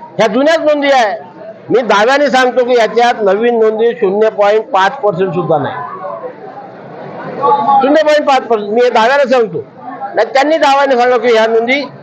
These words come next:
या नव्याने सापडलेल्या आहेत. ज्या ह्या एकूण नोंदी आणि त्याच्यामध्ये रिपिटेशन खूप आहे,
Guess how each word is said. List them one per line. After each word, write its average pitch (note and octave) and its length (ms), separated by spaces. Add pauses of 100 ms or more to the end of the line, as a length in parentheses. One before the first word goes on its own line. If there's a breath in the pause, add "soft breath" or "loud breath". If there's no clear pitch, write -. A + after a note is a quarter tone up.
(280)
या F#3+ 60
नव्याने G#3 380
सापडलेल्या F#3 500
आहेत. D3+ 120 (1000)
ज्या A3 120
ह्या F3 460
एकूण E4+ 360
नोंदी C#4+ 280
आणि A3 160
त्याच्यामध्ये B3+ 600
रिपिटेशन B3 560
खूप C4+ 140
आहे, G#3 240